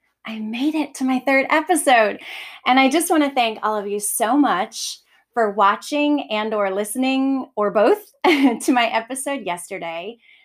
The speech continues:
The Curious Case of the Cat Sweater, and my story about Jean Bice, one of my mentors and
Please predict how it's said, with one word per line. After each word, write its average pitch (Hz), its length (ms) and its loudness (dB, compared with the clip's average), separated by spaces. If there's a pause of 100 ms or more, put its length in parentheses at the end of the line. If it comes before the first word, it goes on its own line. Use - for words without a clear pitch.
The 180 80 -12
Curious 254 500 -10
Case 254 300 -10
of 294 80 -6
the 320 80 -4
Cat 427 320 -8
Sweater, 170 500 -4 (280)
and 185 540 -4 (100)
my 175 640 -4
story 170 640 -2
about 170 400 -2
Jean 220 320 2
Bice, 190 420 0
one 185 140 -2
of 170 80 -6
my 175 160 -2
mentors 285 680 2
and 285 200 6